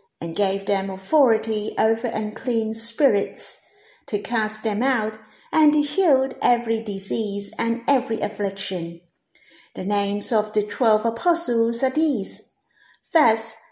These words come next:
Simon, who is called Peter, and Andrew his brother, James the son of Zebedee, and John his brother, Philip and Bartholomew, Thomas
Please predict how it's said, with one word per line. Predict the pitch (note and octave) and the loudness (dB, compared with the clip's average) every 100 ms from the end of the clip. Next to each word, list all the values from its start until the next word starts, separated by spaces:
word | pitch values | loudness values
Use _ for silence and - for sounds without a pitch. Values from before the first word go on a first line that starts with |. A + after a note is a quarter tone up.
| _ | _
Simon, | - - D4 A#3 G3+ G3 G3 G3+ G3 _ _ - | -8 -2 2 2 0 -2 -4 -8 -14 _ _ -2
who | G#3+ | 2
is | G3+ - | 2 0
called | - A#3+ G#3+ - | 0 2 2 0
Peter, | C#4 - - F#3+ F3+ - _ _ _ _ - | -4 -6 -4 -4 -4 -10 _ _ _ _ -4
and | C#4+ | 2
Andrew | E4 E4 C#4+ B3 A#3 | 4 4 4 4 2
his | A#3 A3 G#3 | 2 -4 -4
brother, | - F#3+ F3 E3 - - _ _ _ _ _ _ _ | -2 -2 -2 -4 -8 -20 _ _ _ _ _ _ _
James | B3+ A3 F#3 G3 A3+ - - - | 2 2 2 -2 -6 -8 -12 -4
the | C4+ | -4
son | - D#4 C#4+ C4 | -2 2 2 4
of | B3+ B3 | 2 0
Zebedee, | - - - A#3 G#3 F#3+ F#3 F3+ F#3 _ _ _ _ _ - | -4 -4 2 4 4 2 0 -4 -10 _ _ _ _ _ -6
and | F#3 G3 F#3 | -4 -4 0
John | D4 A3 G#3+ B3 | 2 2 0 -4
his | - D#4 | -4 -6
brother, | - D#4 B3 G3+ F#3+ - - _ _ _ _ _ _ _ _ _ _ _ | -2 0 2 2 0 -8 -20 _ _ _ _ _ _ _ _ _ _ _
Philip | - D4+ A3+ A3 A3+ - - | 0 2 2 0 -4 -8 -4
and | C4+ C4+ | -4 0
Bartholomew, | C#4+ C#4 E4+ D#4+ A#3+ G#3+ G#3 G3 G3+ - _ _ _ _ _ | 0 0 2 2 2 0 -4 -6 -8 -14 _ _ _ _ _
Thomas | - C#4+ A#3 G#3 G#3 - - - | -4 0 0 0 -4 -6 -12 -16